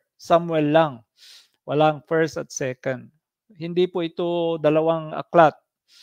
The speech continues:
ah, originally sa Hebrew. Ah,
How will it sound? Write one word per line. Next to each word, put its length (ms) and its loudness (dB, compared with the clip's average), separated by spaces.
ah, 240 -8
originally 720 0
sa 160 -4
Hebrew. 560 -4
Ah, 480 6